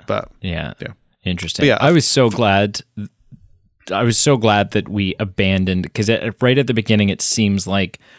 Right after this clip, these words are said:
Speaker 2: what they're setting up the motive of this film to be is like,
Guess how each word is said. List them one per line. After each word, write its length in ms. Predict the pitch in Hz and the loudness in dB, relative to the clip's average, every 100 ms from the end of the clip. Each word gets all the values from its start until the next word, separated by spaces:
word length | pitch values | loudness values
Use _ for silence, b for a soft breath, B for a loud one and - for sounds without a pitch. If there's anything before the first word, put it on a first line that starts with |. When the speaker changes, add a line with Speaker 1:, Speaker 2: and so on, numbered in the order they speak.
| b b | b b
Speaker 2:
what 360 | 107 107 107 - | -4 0 0 0
they're 140 | 107 | 0
setting 380 | - 110 98 95 | 0 0 2 2
up 160 | 92 - | 0 0
the 60 | |
motive 320 | 95 95 92 87 | 0 2 0 -4
of 180 | 85 85 | -8 -6
this 180 | 87 | -6
film 320 | - 87 90 101 | -4 -4 -2 -4
to 80 | 90 | -4
be 240 | 95 98 | -2 -2
is 140 | 101 82 | -2 -2
like, 320 | 85 90 - | -4 -4 -6